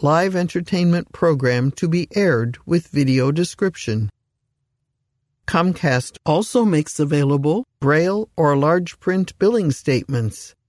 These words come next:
large button remotes, and an accessibility support center that can be contacted seven days a week, seven A M to midnight, by phone, chat, or email.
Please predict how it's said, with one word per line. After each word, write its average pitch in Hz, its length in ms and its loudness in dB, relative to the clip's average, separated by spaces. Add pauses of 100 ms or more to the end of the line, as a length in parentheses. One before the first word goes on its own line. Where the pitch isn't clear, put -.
(240)
large 175 420 0
button 190 300 -2
remotes, 170 720 -2 (400)
and 165 160 2
an 160 140 2
accessibility 185 1000 -2
support - 540 -4
center 131 420 0
that 147 280 -2
can 165 240 2
be 151 120 2
contacted 151 920 -2
seven 202 480 0
days 131 380 0
a 175 80 2
week, 160 440 -4 (300)
seven 147 380 0
A 151 200 2
M 131 220 2
to - 140 -4
midnight, 139 640 0 (480)
by 135 160 0
phone, 160 580 0 (260)
chat, 147 380 -4 (260)
or - 200 2
email. 131 540 0